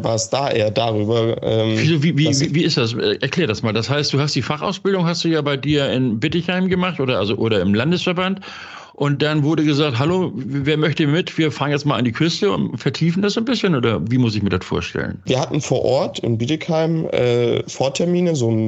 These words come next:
Speaker 1: wo es um Theorie ging, um so
Speaker 2: Ja.
Speaker 1: ein paar Praxissachen, die man halt noch, äh, in einem Hallenbad-, Freibad-Umfeld ganz gut machen kann.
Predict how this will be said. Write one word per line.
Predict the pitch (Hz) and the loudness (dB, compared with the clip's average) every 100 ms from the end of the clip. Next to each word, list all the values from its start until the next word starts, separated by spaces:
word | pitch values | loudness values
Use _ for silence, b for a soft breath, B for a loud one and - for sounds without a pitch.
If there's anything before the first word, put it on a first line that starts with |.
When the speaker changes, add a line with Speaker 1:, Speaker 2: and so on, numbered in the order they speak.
| 101 | -2
Speaker 1:
wo | 107 | -4
es | 107 | -2
um | - 107 | 0 0
Theorie | - 117 110 135 | 2 0 2 0
ging, | 131 131 127 123 | 2 2 2 2
um | - 113 110 | 0 0 0
so | 104 | 0
Speaker 2:
Ja. | 117 107 | 0 2
Speaker 1:
ein | |
paar | 110 110 107 95 | 0 0 0 -2
Praxissachen, | - 135 - 135 131 120 110 | -4 -4 0 0 0 0 0
die | 113 | 0
man | 110 | 2
halt | 110 98 | 0 0
noch, | 113 113 - | -2 -4 -2
äh, | 120 117 110 | 0 2 2
in | - 117 | 2 2
einem | 117 110 110 | 4 2 0
Hallenbad-, | - 120 127 120 117 - | 0 0 2 2 0 -2
Freibad-Umfeld | - 117 123 117 120 117 - 117 113 | -2 0 2 0 0 -2 0 0 2
ganz | 110 - | -2 -2
gut | - | -2
machen | 117 123 139 | 0 0 0
kann. | 156 156 | 0 0